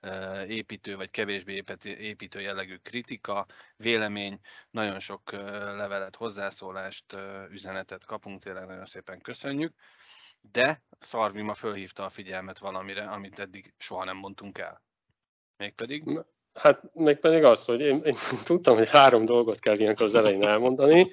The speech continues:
Speaker 2: és, és ne-, nekem sőt, mindig ezt mindig mondtam, hogy lájkoljatok, iratkozz fel a csatornára, de legfontosabb, oszd meg.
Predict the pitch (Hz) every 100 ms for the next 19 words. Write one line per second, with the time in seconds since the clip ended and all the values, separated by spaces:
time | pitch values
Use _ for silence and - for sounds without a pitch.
0 | 143 - _ _ _ - 139 - - 151
1 | 165 - 190 190 175 139 - 127 135 151
2 | 123 131 156 143 123 123 110 104 101 98
3 | 104 - 120 123 156 156 - - _ _
4 | _ _ 135 127 - 113 - 95 - 113
5 | 143 135 139 135 123 131 120 - 110 -
6 | 98 113 127 156 135 131 120 104 - -